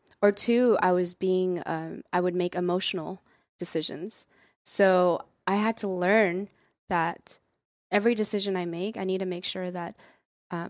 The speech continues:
my brain, my heart, and my stomach. So my instinct, my heart,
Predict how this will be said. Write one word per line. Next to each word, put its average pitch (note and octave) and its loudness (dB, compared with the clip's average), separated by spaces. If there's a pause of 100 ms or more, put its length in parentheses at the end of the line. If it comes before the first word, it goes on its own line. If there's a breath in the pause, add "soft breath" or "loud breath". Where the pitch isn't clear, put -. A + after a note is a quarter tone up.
my F#3+ 2
brain, G3+ 2
my G#3 0
heart, G3 2
and F#3+ -6
my F3 -4
stomach. - -8
So F3+ -4 (100)
my F#3+ -2
instinct, C4 0 (260)
my F#3+ -4
heart, F#3+ -2